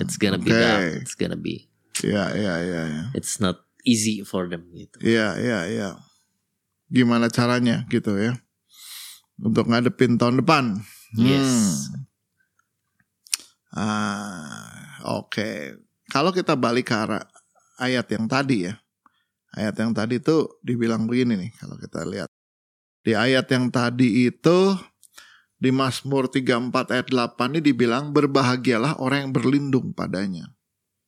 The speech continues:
Speaker 2: Terusan itu. Ya, jadi lihat betapa baiknya Tuhan itu.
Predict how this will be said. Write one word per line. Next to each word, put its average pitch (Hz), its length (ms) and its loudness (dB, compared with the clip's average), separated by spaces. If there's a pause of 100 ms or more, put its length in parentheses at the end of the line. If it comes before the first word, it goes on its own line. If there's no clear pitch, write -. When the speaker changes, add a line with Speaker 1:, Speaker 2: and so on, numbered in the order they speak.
(800)
Speaker 2:
Terusan 127 500 2
itu. - 300 -8 (840)
Ya, 120 240 -2
jadi 135 400 2 (120)
lihat 156 240 2
betapa 170 320 2
baiknya 160 320 2
Tuhan 156 280 0
itu. 220 200 -2